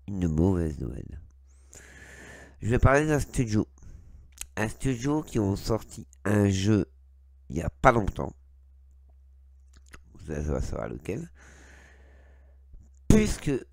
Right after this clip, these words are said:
il s'agit de Bandai Namco. Mais avant de parler de ça,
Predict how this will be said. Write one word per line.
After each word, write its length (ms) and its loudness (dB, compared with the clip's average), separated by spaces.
il 100 -4
s'agit 440 -4
de 140 0
Bandai 680 -2
Namco. 360 -6
Mais 120 4
avant 200 8
de 60 0
parler 260 2
de 140 2
ça, 200 -4